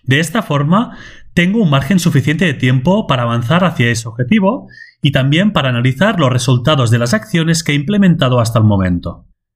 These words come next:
También permite blindar ese espacio de tiempo a hacer únicamente las acciones que había decidido hacer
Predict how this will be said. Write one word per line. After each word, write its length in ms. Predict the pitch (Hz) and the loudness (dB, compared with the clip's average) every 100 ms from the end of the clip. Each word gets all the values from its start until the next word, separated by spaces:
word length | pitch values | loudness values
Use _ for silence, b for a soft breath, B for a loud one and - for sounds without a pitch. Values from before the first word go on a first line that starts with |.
| _ - | _ -4
También 680 | 139 143 185 254 285 - - | -2 0 0 0 -4 -8 -4
permite 400 | 143 156 208 226 | 0 0 0 0
blindar 460 | 165 151 185 214 | 0 2 0 0
ese 180 | 175 175 | -4 -2
espacio 380 | 226 - 208 233 | -2 -4 -2 -2
de 80 | 147 | -2
tiempo 480 | 151 165 175 240 - | -2 -2 -2 -2 -2
a 60 | |
hacer 340 | 147 151 139 143 | -4 -4 -6 -2
únicamente 840 | 190 247 214 151 156 165 180 220 214 | 2 4 2 0 0 0 0 -2 0
las 180 | 135 | 0
acciones 440 | 135 127 160 185 - | -2 -2 0 0 0
que 120 | 139 | 0
había 300 | 127 160 127 | 2 2 0
decidido 500 | 113 123 131 143 220 | 0 0 2 2 2
hacer 440 | 196 160 175 - | 2 0 0 -4